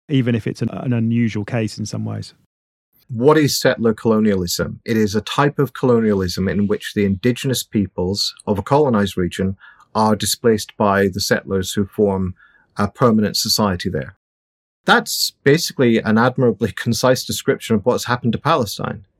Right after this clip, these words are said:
Speaker 2: I mean, the Zionist movement from the outset self-described as colonial.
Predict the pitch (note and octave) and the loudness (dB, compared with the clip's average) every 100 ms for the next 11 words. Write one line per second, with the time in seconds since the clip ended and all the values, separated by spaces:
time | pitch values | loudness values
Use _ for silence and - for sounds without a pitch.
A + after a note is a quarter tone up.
0 | _ - A#2 C3+ C3 C#3+ E3+ E3+ D3 C#3 | _ -2 0 2 2 2 4 2 2 0
1 | A#2+ A2+ - A2 G#2+ A#2 - - F#2+ - | 0 -4 0 2 2 2 0 -2 -4 -4
2 | - A#2+ A#2+ C#3+ - A#2 G2+ G2 F#2+ - | 0 0 0 -4 -2 0 0 -2 -6 -2
3 | F#2+ F2 - F#2+ | -2 -2 -6 -8